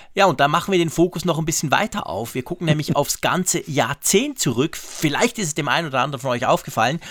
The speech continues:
Speaker 1: Es ging ja nicht nur das Jahr zwanzig neunzehn zu Ende, gestern am einunddreißigsten zwölften, sondern ein ganzes Jahrzehnt. Und da dachten wir uns, "Okay, das müssen wir natürlich auch angucken."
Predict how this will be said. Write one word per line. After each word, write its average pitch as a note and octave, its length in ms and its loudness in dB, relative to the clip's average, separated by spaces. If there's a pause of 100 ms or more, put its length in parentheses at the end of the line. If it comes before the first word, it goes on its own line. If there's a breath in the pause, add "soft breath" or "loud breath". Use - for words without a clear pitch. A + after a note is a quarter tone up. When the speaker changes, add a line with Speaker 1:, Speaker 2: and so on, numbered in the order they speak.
(380 loud breath)
Speaker 1:
Es - 120 0
ging G#3 160 2
ja D#3+ 80 2
nicht D3+ 160 0
nur D#3 140 2
das C3+ 120 0
Jahr A#2+ 220 2
zwanzig B2 320 -2
neunzehn C3 420 -2
zu D#3 140 -6
Ende, A#2 260 -6
gestern G2+ 520 -2
am G2+ 80 -6
einunddreißigsten G2+ 720 -8
zwölften, B2 440 -6
sondern B2+ 220 0
ein B2+ 140 -4
ganzes B2 420 -4
Jahrzehnt. C3+ 760 0 (540 loud breath)
Und D#3+ 220 0
da D3+ 80 6
dachten D3+ 280 2
wir D3+ 60 0
uns, C#3+ 120 -2
"Okay, C3 400 2
das - 200 -4
müssen D3+ 220 2
wir F3 80 6
natürlich D3+ 300 2
auch E3 200 4
angucken." C3+ 640 -2